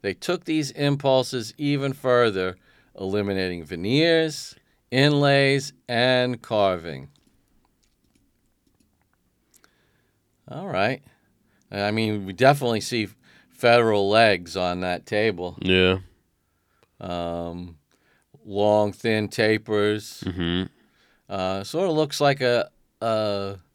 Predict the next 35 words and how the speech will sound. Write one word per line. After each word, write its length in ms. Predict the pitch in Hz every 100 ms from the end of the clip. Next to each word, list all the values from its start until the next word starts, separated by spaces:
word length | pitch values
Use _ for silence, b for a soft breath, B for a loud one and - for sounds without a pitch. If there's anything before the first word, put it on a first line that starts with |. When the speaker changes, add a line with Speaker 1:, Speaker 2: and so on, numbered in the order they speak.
| _ _ _ _ _ _ _ _ _ _ _ _ _
Speaker 1:
a 100 | 104
mishmash 760 | 101 160 - 107 92 87 85 104
of, 380 | 95 92 90
uh, 340 | 95 95 92 92 - _ _ 107
design 540 | 95 107 143 160 139
elements 480 | 95 92 87 85 -
there, 300 | 92 85 82
though, 100 | 80
Speaker 2:
Yeah. 220 | 107 123 131
Speaker 1:
right? 220 | 151 - b b b b b b
Speaker 2:
Again, 280 | 101 107 120
with 100 | 107
the 140 | 90 87
large 420 | 98 95 104 101
overhang. 540 | 101 98 104 101 98 101 113
Speaker 1:
Mm-hmm. 440 | 113 110 123 135 147 143 _ _ _ _ _ _ _ _ _ _ _ _ _ _ _ _ _ _ _ _ _
Yeah, 180 | 117 101
the 60 | 92
top 440 | - 139 143 143
is, 380 | 110 104 92 - -
is 180 | 104
so 240 | - - 143
much 260 | 131 - 101
bigger. 340 | 117 104 92
Oh, 160 | 107 104
the 100 | 90
candle 400 | 117 127 127 101
stand 360 | - 95 92
looks 280 | 95 - - -
Speaker 2:
Yeah, 140 | 85 80
Speaker 1:
like 100 | 80
Speaker 2:
I 120 | 87
mean, 220 | 85 82
that's 180 | 85 90
very, 220 | 87 85